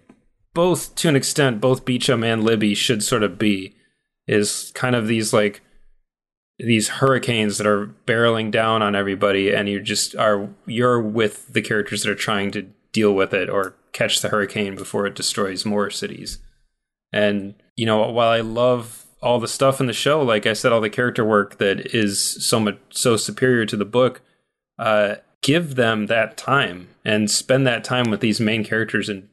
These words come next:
and can, by all means, develop those relationships 'cause it's awesome. But I think I would have enjoyed it. I would have felt the momentum a little more if Libby was a little more just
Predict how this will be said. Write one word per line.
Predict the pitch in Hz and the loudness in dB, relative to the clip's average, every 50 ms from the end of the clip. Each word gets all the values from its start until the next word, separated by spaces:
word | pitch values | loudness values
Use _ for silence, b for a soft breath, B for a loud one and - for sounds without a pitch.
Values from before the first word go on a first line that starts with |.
| _ _ | _ _
and | - 120 107 101 101 101 | -8 -6 -4 -4 -6 -6
can, | - - 110 107 - _ _ _ | -8 -10 -12 -12 -14 _ _ _
by | - 101 101 | -2 0 2
all | 110 127 127 | 2 2 2
means, | 110 117 127 131 120 104 104 - - - - - - - - - _ _ _ _ _ _ _ _ _ _ - | 2 2 2 2 2 0 -2 -4 -6 -10 -12 -16 -20 -20 -20 -20 _ _ _ _ _ _ _ _ _ _ -10
develop | 120 107 113 110 123 135 127 - | -6 -2 0 2 4 4 2 2
those | 123 104 104 - | 0 -4 -4 -4
relationships | 101 98 120 120 - - 104 - - 101 - | -4 -2 -2 -2 -2 -4 -6 -8 -8 -10 -12
'cause | - - 110 107 | -12 -10 -10 -10
it's | 98 - - | -8 -8 -4
awesome. | - 113 113 110 107 - 110 101 101 - _ _ _ _ _ _ _ _ _ _ _ _ _ | -2 0 2 2 0 -2 -4 -8 -10 -12 _ _ _ _ _ _ _ _ _ _ _ _ _
But | - 107 104 101 | -4 -2 0 0
I | 113 117 107 107 107 101 | 0 2 2 0 0 0
think | - - 127 113 117 | -2 -4 -2 0 2
I | 110 | 4
would | 107 107 104 | 4 4 2
have | 101 104 | 2 0
enjoyed | 107 101 104 107 113 104 104 | -2 -4 -2 0 2 2 2
it. | 104 104 | 2 2
I | 107 107 | 2 2
would | 110 110 | 2 0
have | 110 107 | -2 -6
felt | - - - 131 120 117 | -4 0 0 2 2 2
the | 127 | 2
momentum | 113 110 107 110 110 104 - 110 107 | 2 2 2 2 2 0 0 0 2
a | |
little | 104 101 101 101 | 2 2 2 2
more | 101 104 104 98 98 | 2 2 2 2 0
if | 95 - - | -2 -4 -4
Libby | 107 104 98 101 107 101 | -2 -2 -2 -2 -4 -6
was | 98 98 95 110 | -6 -6 -4 -4
a | 104 | -4
little | 98 104 107 98 101 98 98 | -2 0 0 0 0 -2 -4
more | 101 98 98 98 95 95 95 95 - _ _ _ _ _ _ _ _ _ _ _ _ _ _ _ | -6 -8 -8 -8 -10 -10 -12 -14 -20 _ _ _ _ _ _ _ _ _ _ _ _ _ _ _
just | - 107 104 - - - - - - | -10 -8 -6 -6 -8 -8 -12 -16 -20